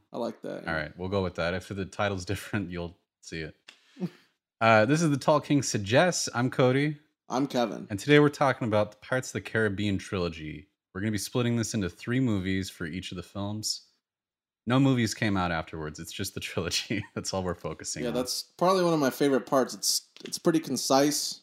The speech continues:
Speaker 2: Yeah.
Speaker 1: Um, just contained in its own little world.
Speaker 2: They felt no need to continue the story. They were like, "We nailed it."
Speaker 1: Right. It's like,
Speaker 2: We're
Speaker 1: you
Speaker 2: just
Speaker 1: know
Speaker 2: gonna end it there. We're talking about Pirates of the Caribbean, Curse of the Black Pearl today. Um, this came out in two thousand three, so we were in third grade,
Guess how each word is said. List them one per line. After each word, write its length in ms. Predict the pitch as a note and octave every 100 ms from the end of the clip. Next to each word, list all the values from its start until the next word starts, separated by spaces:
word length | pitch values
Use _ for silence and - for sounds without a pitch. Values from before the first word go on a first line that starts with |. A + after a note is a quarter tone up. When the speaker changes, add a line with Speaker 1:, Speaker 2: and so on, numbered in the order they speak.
| -
Speaker 2:
Yeah. 220 | F2+ D#2+ F2 -
Speaker 1:
Um, 340 | G2+ G#2+ F2 F2
just 380 | - - - -
contained 380 | A#2 A2 D3+ D3
in 60 |
its 120 | B2
own 140 | C#3+ D3
little 200 | C#3+ C3+
world. 420 | B2+ B2+ B2 B2 -
Speaker 2:
They 120 | G#2+
felt 300 | - B2+ B2
no 180 | A#2+ A#2+
need 220 | B2 A#2
to 60 | G2+
continue 420 | A2 - A2+ G#2
the 80 | G2
story. 400 | - G2+ F2+ D#2+
They 100 | D#2
were 140 | E2
like, 180 | E2+ F2
"We 140 | G2
nailed 320 | G2 A2+ A2
it." 160 | E2 - _ -
Speaker 1:
Right. 260 | F#3 C3
It's 140 | A#2 -
like, 120 | C#3
Speaker 2:
We're 40 |
Speaker 1:
you 60 | A#2
Speaker 2:
just 140 | D3
Speaker 1:
know 80 | D#3
Speaker 2:
gonna 100 | D#3+ A2
end 180 | A2 G#2+
it 160 | -
there. 300 | G2 E2 D2 - _ _
We're 80 | G#2+
talking 240 | D3+ C#3+
about 220 | B2+ A2+
Pirates 320 | - D3 C#3+ C#3
of 80 |
the 40 | -
Caribbean, 360 | C3+ B2+ A2+
Curse 400 | G2 - C#3 C3+
of 80 | A2+
the 40 | G#2
Black 320 | G#2 G#2 -
Pearl 240 | A2+ G#2+
today. 520 | G#2 G2+ G#2+ G#2 G#2+ - _
Um, 560 | F#2+ F#2+ F#2+ F#2 F#2 F2+ _ _ _ _ _ _ _ -
this 100 | -
came 140 | D#3+
out 60 | D#3
in 80 | A#2+
two 140 | C3+
thousand 300 | D3 C3 A2
three, 640 | - - G2+ A#2 C#3+ D3 - _
so 80 | -
we 40 | G2+
were 120 | G#2
in 100 | F#2
third 260 | G2 G#2 G#2
grade, 340 | G#2 A2+